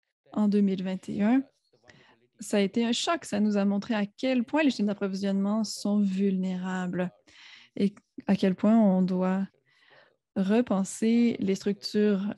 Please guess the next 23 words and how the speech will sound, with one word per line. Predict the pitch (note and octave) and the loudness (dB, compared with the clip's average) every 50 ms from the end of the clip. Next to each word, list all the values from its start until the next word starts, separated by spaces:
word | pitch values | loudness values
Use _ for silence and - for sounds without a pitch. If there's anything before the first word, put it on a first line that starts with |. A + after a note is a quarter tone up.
| - - | -8 -6
ou | G#3+ | -2
l'infrastructure | G3+ G3+ A3+ - B3 A3+ - - F#3+ F3+ - - - G#3 G3 F#3 | 0 0 0 0 -2 -4 -2 -4 -6 -6 -8 -6 -4 -2 -2 -2
de | F#3+ F#3+ | -2 -4
transport | F#3 - - - A#3 G#3+ - - - C4 A#3+ A3+ A3 A3 | -6 -4 0 0 0 0 0 0 0 0 0 0 0 -2
de | F#3+ G3 | -2 -2
la | G3 G3 | 0 -2
Colombie-Britannique. | F#3+ - G3 F#3+ F#3+ G3+ G3 G3 G3 F#3+ - G3 G3 - - - - - - - _ _ _ _ _ _ _ C3+ _ _ D#3 C#3 B2+ _ _ G#2+ _ _ G#2+ A2+ A#2 C#3 E3+ _ C#3+ B2 A2 _ _ _ - - _ _ _ _ _ D#3 G#3+ _ - | 0 0 0 0 0 0 -2 -2 -4 -6 -6 -4 -4 -4 -4 -6 -6 -10 -16 -20 _ _ _ _ _ _ _ _ _ _ _ _ _ _ _ _ _ _ _ _ _ _ _ _ _ _ _ _ _ _ -20 -20 _ _ _ _ _ _ _ _ 2
Il | G#3+ G3+ | 4 4
y | G3+ | 6
a | G3 | 6
eu | G3 G#3 | 4 4
de | F#3+ | 4
la | F#3+ F#3 | 4 2
destruction | F3+ G3+ G3+ G3+ - - G3+ G3 - - - A3 A3+ | 2 2 0 0 0 -2 -6 -6 -6 -2 0 2 4
de | A3 G3 | 4 4
beaucoup | G3 F#3 G#3+ G#3+ G#3 A#3 G#3+ | 4 2 2 2 2 2 2
d'autoroutes | G3+ G#3 G#3 G#3 - G3 G3 G3+ G#3 A#3+ C#4 G4 G#4 - - - _ _ _ - - _ _ _ _ - - | 4 4 2 2 2 0 2 2 2 2 0 0 -2 -6 -10 -20 _ _ _ -20 -20 _ _ _ _ -16 -12
qui | - - A#3+ A3+ | -6 -2 0 0
a | G#3+ G3+ G3 | 2 0 0
bloqué | F#3+ G3 G#3 G3+ G3+ G3+ G3+ - - B3+ E4+ G4+ F#4+ C#4 _ _ _ - _ _ _ _ _ G#3+ _ _ _ _ _ - - | 0 2 2 2 2 0 -2 -6 -6 -6 -6 -6 -8 -12 _ _ _ -20 _ _ _ _ _ _ _ _ _ _ _ -10 -4
le | G#3+ G#3 G#3 G#3 G#3 G#3 G#3 G3+ G3+ G3+ G3+ G3+ G3+ | -2 0 0 2 2 2 2 2 4 4 2 2 0
transport | - - - - G3 G3 - - - F#3+ G3 G3 F#3+ | -2 -6 -6 -4 -4 -4 -4 -2 0 2 2 2 2
routier | G3 G3+ G#3 G3+ - - - - G#3 G#3 G#3 G#3 G3+ | 2 2 2 2 0 -6 -6 -4 -2 0 2 0 0